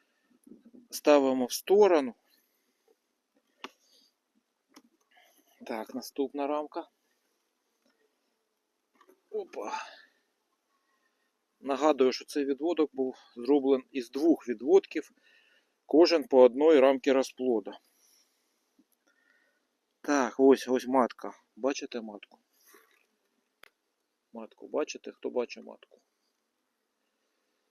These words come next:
Ну, будемо рахувати, що ви побачили матку. Так, цю рамку,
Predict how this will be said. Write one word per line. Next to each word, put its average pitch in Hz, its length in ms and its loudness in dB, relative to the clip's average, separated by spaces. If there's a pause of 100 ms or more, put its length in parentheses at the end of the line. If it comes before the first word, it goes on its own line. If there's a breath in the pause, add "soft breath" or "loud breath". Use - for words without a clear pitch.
(280)
Ну, - 240 -18 (380)
будемо 139 440 -4
рахувати, 131 420 -6
що 120 120 -12
ви 123 100 -8
побачили 110 580 -10
матку. - 420 -10 (2000 soft breath)
Так, - 260 -4
цю 165 200 4
рамку, 143 480 2